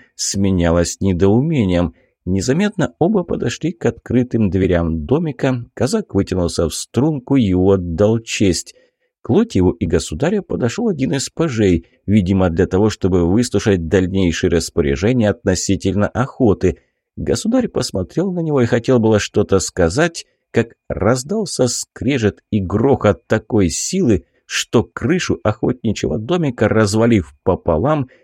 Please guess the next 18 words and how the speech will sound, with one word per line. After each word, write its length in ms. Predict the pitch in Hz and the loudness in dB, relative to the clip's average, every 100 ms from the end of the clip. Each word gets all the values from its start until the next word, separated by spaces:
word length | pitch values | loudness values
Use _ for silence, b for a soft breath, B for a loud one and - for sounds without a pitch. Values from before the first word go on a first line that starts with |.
| b | b
снесло 720 | - - 107 123 123 160 170 | -8 -4 2 2 2 -2 -2
к 160 | - - | -6 -8
подножью 640 | - 127 117 170 151 139 135 | -2 -2 -2 -6 -4 -2 0
векового 560 | 107 - 110 107 98 92 | 0 2 2 4 4 2
дуба, 340 | 107 165 135 | 0 -2 -2
к 160 | - - | -4 -2
которому 600 | 123 - 123 117 110 - _ | -2 0 0 2 0 -2 _
тот 320 | 117 110 92 | 2 2 0
был 280 | 98 110 - | 0 0 0
пристроен. 840 | - 127 123 - 135 120 104 92 82 _ _ _ _ | -2 -2 -2 -4 2 4 4 2 -4 _ _ _ _
Упавшая 680 | 120 - 190 208 - 196 160 | 0 2 0 0 -2 -4 -4
тяжёлая 520 | - 175 165 131 104 | -4 -4 0 0 0
крыша 440 | - 151 131 113 - - | 0 -2 2 0 0 0
подмяла 520 | 123 123 123 147 120 | 0 0 -4 -2 -2
под 340 | - 104 95 | 0 0 0
себя 400 | - 101 82 120 | 0 -4 0 2
и 100 | 110 | 2
казака-конвойца. 1700 | - - 92 101 95 - 104 - 98 101 104 117 147 92 - - 78 | 0 0 2 0 -2 0 0 2 0 0 0 2 2 2 0 -2 -2